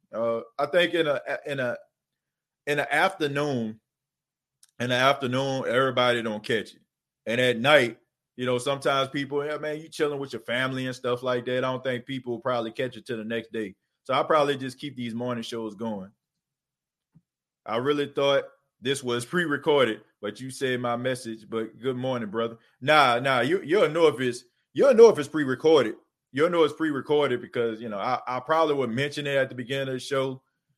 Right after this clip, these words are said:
and, it, you know, it probably wouldn't have just a live on there. You know, it probably wouldn't say live. What's with the Saints talking with L S U about playing games in Tiger Stadium?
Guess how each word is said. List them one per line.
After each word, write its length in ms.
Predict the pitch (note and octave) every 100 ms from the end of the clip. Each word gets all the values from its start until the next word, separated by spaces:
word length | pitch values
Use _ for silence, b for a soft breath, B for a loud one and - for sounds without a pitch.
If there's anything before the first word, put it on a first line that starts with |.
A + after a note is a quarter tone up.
| _ -
and, 380 | B2 B2+ B2 A#2+
it, 140 | A#2 -
you 220 | C#2+ A#2
know, 140 | B2 A2+
it 80 | A2
probably 280 | B2+ B2
wouldn't 240 | A2+ A#2 A#2
have 220 | A2+ G#2
just 180 | A2 -
a 60 |
live 340 | G2 G#2+ G#2 G2
on 220 | F#2+ F#2+
there. 220 | F#2 F#2+ _ _ _
You 100 | G#2+
know, 100 | G2+
it 100 | G2
probably 200 | C3 G#2+
wouldn't 160 | G#2+ G2+
say 180 | A2 G2+
live. 360 | G2 G2+ F#2 - _ _ _ _ _ _ _ _ - _ _ _ _ _ _ _ _ _ _ _ _ _ _ _ _ _ _ _ _
What's 220 | A#2+ -
with 160 | E3 D#3+
the 100 | C3+
Saints 320 | D3+ C#3+ C3+
talking 320 | C#3+ C3+ C3
with 140 | B2
L 160 | A2 C3+
S 160 | B2+ B2+
U 140 | C3
about 400 | A2+ A#2+ A2+ - b b _
playing 520 | C3+ C3 B2+ A#2+ G#2
games 420 | A#2+ B2 A#2 G2
in 120 | G#2+
Tiger 300 | G#2 A#2 A2
Stadium? 440 | G#2+ A#2+ A2 F2+